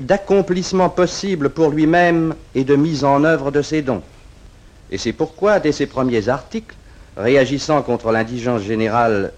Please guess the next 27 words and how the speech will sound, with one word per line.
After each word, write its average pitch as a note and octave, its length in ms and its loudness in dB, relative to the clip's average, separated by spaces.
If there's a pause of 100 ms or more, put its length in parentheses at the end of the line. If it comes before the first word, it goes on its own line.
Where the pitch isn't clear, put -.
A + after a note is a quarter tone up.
des G2 100 -6
scénarios G2+ 500 -6
de F2+ 120 -8
films F2+ 320 -8
d'alors, C#3+ 440 -2 (600)
il B2+ 140 0
était E3+ 160 2
naturel F3+ 680 0 (840)
qu'il C3 160 -4
s'appliquât D#3+ 640 0
à C3 100 4
écrire D#3+ 500 4
pour B2+ 200 -2
l'écran D3+ 340 0
ses - 140 -4
premiers A#2+ 400 -2
essais G#2+ 340 -2
originaux. F2+ 540 -8 (720)
Son C#3+ 220 0
sens D3+ 340 2
de C3 80 0
la B2+ 80 2
construction B2+ 520 -6
dramatique, C#3 580 -4
sa B2+ 160 0
vision C3 400 -2
plastique, D3+ 500 -6